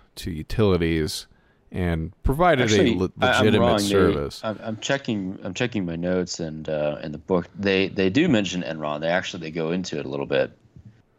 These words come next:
Speaker 2: But p-, please continue. Yeah.
Speaker 1: Yeah, and I, I was just gonna say that, you know, the origins of Enron were, I, I think most people would agree, pretty legitimate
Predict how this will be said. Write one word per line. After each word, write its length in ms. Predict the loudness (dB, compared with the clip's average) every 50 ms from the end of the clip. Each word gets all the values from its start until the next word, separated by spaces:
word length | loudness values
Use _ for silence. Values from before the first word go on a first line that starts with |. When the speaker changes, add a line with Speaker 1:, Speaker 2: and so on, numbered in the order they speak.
| _ _ 0
Speaker 2:
But 220 | 2 2 2 2
p-, 120 | -2 -8 -4 0
please 200 | 2 2 2 2
continue. 400 | 0 -2 -2 -2 -2 -4 -6 -10 -16 _ _
Yeah. 140 | -4 0 2
Speaker 1:
Yeah, 260 | 4 6 6 6 6 6 4
and 200 | 2 2 2 0
I, 120 | 0 2 4
I 80 | 4 4
was 100 | 2 2
just 160 | 0 -2 -2
gonna 160 | -2 -2 -2
say 240 | 0 2 4 4 4
that, 280 | 4 2 -2 -2 -6 -6
you 100 | -6 -4
know, 40 |
the 120 | -4 -2 -2
origins 420 | -2 2 2 2 2 2 0 -2
of 80 | -2 -2
Enron 340 | -2 -2 -2 -2 -2 -2 -2
were, 460 | -4 -4 -4 -2 -2 -4 -6 -8 -12 _ _ _ _ -20 -20 -20 -20 -20 -20 -20 -20 -20 -20 _ _ -20 -20 _ -18
I, 260 | -16 -14 -12 -12 -8
I 20 |
think 160 | -6 -6 -4 -2
most 180 | -4 -4 -4
people 160 | -4 -6 -6
would 80 | -6 -8
agree, 500 | -6 -4 -2 0 2 2 2 0 -2 -4 -6 -10 -16 _ -4 -2
pretty 240 | 0 0 0 0 -2
legitimate 760 | -2 -2 -6 -6 -4 -2 0 2 2 2 0 -2 -8 -10